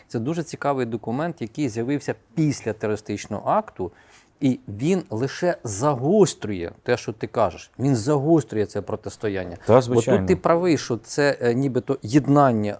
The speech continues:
Speaker 1: е, руських проти всіх інших.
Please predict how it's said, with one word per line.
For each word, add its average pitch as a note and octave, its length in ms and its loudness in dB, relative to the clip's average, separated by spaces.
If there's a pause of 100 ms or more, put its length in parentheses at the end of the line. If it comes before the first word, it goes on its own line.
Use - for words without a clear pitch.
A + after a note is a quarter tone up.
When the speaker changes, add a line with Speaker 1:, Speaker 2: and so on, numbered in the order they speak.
Speaker 1:
е, A#2 180 0
руських C3 600 2 (200)
проти D3 260 2
всіх - 400 -6
інших. G2 380 -2